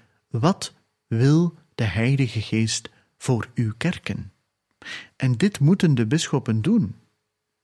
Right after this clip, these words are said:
De beslissing, maar u moet het allemaal doen om de bisschoppen te vertellen wat u denkt, wat de ideeën zijn. Het is het hele lichaam van het bisdom dat de bisschop moet helpen bij deze onderscheiding.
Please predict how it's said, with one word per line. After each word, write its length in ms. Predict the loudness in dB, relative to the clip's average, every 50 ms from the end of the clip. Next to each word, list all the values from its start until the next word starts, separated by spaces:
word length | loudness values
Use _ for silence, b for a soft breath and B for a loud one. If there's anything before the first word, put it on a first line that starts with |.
| _ _ -4
De 160 | -2 -2 -2
beslissing, 680 | 0 -2 -2 0 -2 -2 0 2 2 4 4 2 2 -2 -10 _ _ _ _ _ _ _ _ _ _ _
maar 280 | -2 0 2 2 2 2
u 80 | 0
moet 200 | 2 2 2 2
het 140 | 2 2 0
allemaal 360 | 0 0 0 2 2 2 4
doen 260 | 4 6 6 6 4 2 B B B B B B
om 180 | 2 2 4
de 100 | 4 2
bisschoppen 460 | 2 2 0 0 0 -2 0 -2 -2
te 120 | -2 -2 -2
vertellen 600 | -2 -4 -4 -4 -2 0 2 2 4 4 4 2 B B B B B B -6
wat 260 | -4 -4 -2 -2 -2
u 100 | -2 0
denkt, 380 | 2 2 4 4 2 0 0
wat 160 | -2 -2 -2 -2
de 80 | -2
ideeën 460 | -2 -2 -2 0 0 2 2 2 2
zijn. 180 | 0 -2 -4 -4 B B B B B B
Het 180 | -4 -4 -2 0
is 140 | 0 0
het 100 | 0 -2
hele 480 | 0 0 2 4 4 4 4 4 2 0 b b b b b b _ _ -4
lichaam 640 | 0 4 4 4 4 2 0 -2 -2 -2 -2 -4 -4
van 180 | -2 -2 -2
het 160 | -2 -2 -2
bisdom 480 | -2 -2 -2 -2 0 0 2 2 2 0 B B B B B 0
dat 240 | 0 0 0 0 -4
de 100 | -4 0
bisschop 420 | 2 2 2 0 0 -4 -4 -2
moet 160 | -2 -2 -2
helpen 420 | 0 0 0 0 0 -2 -2 -2 0
bij 160 | -2 -2 -2
deze 360 | -2 -2 -2 -2 -2 -2 -2
onderscheiding. 840 | -2 -2 -2 -2 -2 -2 -4 -4 -4 -2 -2 -2 -2 -2 -2 -2 -4